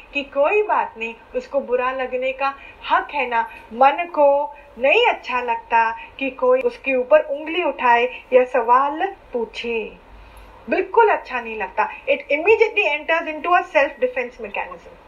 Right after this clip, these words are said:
Instantly, "नहीं, नहीं, नहीं, मैंने थोड़ी ना ऐसे बोला था, मेरा थोड़ी ना ऐसे कोई मतलब था।" ये फिसल गया, फिसल गया, फिसल गया, मन की शांति फिसल गई। किस चीज से? ये सेल्फ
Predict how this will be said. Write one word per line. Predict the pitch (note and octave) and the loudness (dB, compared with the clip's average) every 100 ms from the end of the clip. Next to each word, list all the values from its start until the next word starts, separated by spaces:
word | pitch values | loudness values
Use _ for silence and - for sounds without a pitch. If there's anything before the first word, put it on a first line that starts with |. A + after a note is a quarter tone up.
| - - - | -20 -20 -12
Instantly, | - F#4 F4+ G4 D#4 C#4+ - A3 | -6 -6 -4 -6 -4 -6 -4 2
"नहीं, | D4+ | 4
नहीं, | A#4+ | 6
नहीं, | B4+ C#5 B4+ _ | 4 0 -6 _
मैंने | A3+ B3+ E4+ | -6 -4 -2
थोड़ी | G4 B4 | 0 2
ना | C5 A#4 | 2 0
ऐसे | G#4+ | -2
बोला | G4 F#4 | -4 -4
था, | F4+ F4 - - | -4 -6 -10 0
मेरा | A#3+ D#5+ A#4+ | 4 4 2
थोड़ी | A#4 C5 | 0 -2
ना | C#5 A#4+ | -2 -2
ऐसे | A4+ G#4 | -4 -8
कोई | G4 | -8
मतलब | F4+ E4+ D#4+ | -6 -2 0
था।" | E4 | 0
ये | E4+ - - G#4 - - - - - - - | 0 -2 -2 -2 -2 -14 -16 -18 -20 -20 -10
फिसल | D4+ D#4 D4+ | -8 -4 -4
गया, | A3 - - | -4 -8 -10
फिसल | - - A#4 | -12 -8 -8
गया, | G#4 - | -8 -12
फिसल | - - - | -12 -16 -16
गया, | - - - - - | -16 -16 -20 -20 -10
मन | A#3+ B3 | -8 -8
की | B3 B3 | -8 -6
शांति | B3+ A#3 A3 C#4 | -4 -4 -6 -8
फिसल | B3 - | -8 -10
गई। | G#3 - - - - - - - - - - | -12 -14 -16 -18 -20 -20 -20 -20 -20 -20 -4
किस | F4+ F#4 - | -4 -4 -6
चीज | E4 E4+ | -6 -6
से? | - E4 F4 F#4 - - | -2 2 2 0 -12 -6
ये | B3+ | -2
सेल्फ | C4+ - E4 E4+ G4 | -2 -4 0 2 0